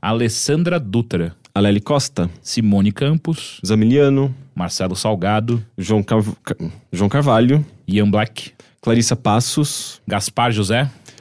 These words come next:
Speaker 2: O Carlos Merigo.
Speaker 1: Marina Val.
Speaker 2: O Leandro Demore.
Speaker 1: Mari Messias.
Speaker 2: Daniel Costa.
Speaker 1: Edson Castro.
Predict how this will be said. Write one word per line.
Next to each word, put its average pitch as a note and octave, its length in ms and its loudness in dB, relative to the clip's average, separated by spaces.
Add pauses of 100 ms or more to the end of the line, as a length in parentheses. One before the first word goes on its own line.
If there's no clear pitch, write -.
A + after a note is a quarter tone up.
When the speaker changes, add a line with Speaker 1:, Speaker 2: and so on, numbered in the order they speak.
Speaker 2:
O A2+ 300 4
Carlos C#3+ 380 2
Merigo. B2 640 2
Speaker 1:
Marina C3 520 0
Val. G2 280 -4 (480)
Speaker 2:
O A2 80 2
Leandro G#2+ 320 4
Demore. C#3 480 4 (220)
Speaker 1:
Mari G2 400 0
Messias. C3 720 -2 (100)
Speaker 2:
Daniel F#2+ 260 2
Costa. C3+ 680 0 (220)
Speaker 1:
Edson D#3 420 0
Castro. A2+ 580 -4